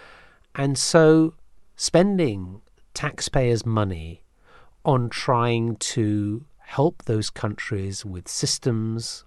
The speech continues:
with infrastructure, uh, with political stability, with education, helps us because it means that their countries are much more habitable, they are much safer, and there is no underlying need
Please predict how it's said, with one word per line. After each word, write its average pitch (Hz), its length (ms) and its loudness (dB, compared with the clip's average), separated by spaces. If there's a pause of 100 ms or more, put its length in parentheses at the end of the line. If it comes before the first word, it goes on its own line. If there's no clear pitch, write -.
with 87 640 -12 (120)
infrastructure, 107 1080 -4 (640)
uh, 98 240 -6
with 104 380 -8
political - 380 -2
stability, 104 800 -4
with 85 380 -16 (140)
education, 104 800 -6 (360)
helps - 320 2
us 80 400 -14
because 113 360 -6
it 107 120 -12
means 107 320 -6
that - 140 -18
their 135 260 0
countries 92 800 -10 (640)
are 113 120 -4
much 113 280 -6
more 101 160 -6
habitable, 101 800 -10
they 104 120 -4
are 101 80 -4
much 113 280 -6
safer, 98 500 -6 (720)
and 117 360 0 (100)
there 113 280 0
is 104 160 -2
no 113 380 2 (120)
underlying 110 720 0
need 120 580 0